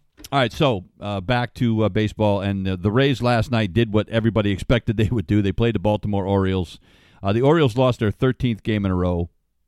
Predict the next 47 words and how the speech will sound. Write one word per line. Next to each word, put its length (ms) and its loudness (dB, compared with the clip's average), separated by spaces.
<laughs> 460 -14
Rays 260 0
beat 160 -2
'em 100 -4
ten 260 0
nothing. 320 -6
No 180 8
shock 340 -2
there. 280 -2
Nelson 320 2
Cruz 300 4
with 120 4
a 40 -2
couple 320 0
of 60 2
home 200 0
runs 300 -4
last 300 -4
night. 240 -4
Uh, 200 -4
Cruz 360 2
moved 300 0
past 320 0
Dave 260 0
Kingman. 480 -2
Remember 180 -6
Dave 260 -8
Kingman? 340 -8
Mister, 300 -2
he 160 0
was 220 -2
the, 180 -4
he 240 0
was 300 -2
the 220 -2
two 260 -6
thousand 500 -2
and 160 -2
twenty-one 600 -4
type 280 -4
player 360 0
before 520 0
there 240 0
was 280 0
that 200 -4
type 200 -4
player. 320 -6